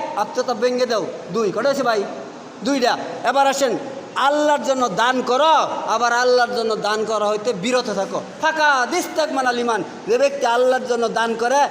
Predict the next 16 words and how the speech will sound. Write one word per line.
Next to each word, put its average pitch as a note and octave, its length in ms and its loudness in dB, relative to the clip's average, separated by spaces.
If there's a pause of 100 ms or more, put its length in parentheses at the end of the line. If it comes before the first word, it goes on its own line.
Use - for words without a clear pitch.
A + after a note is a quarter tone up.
(160)
আবার A#3+ 240 0
আল্লাহর B3+ 360 2
জন্য A#3 220 0
দান A#3 340 0
করে B3+ 260 2
না, G3+ 120 2 (380)
ডিসলাইনে A3+ 520 0
যেখানে G#3 360 0
দান G3 260 -2
করে, D#3 280 -2 (260)
যেখানে G#3+ 360 0
গান F#3 320 -2
করে G3 160 2
ওইখানে F#3+ 320 0
দান F#3 260 0
করে। D#3+ 200 -2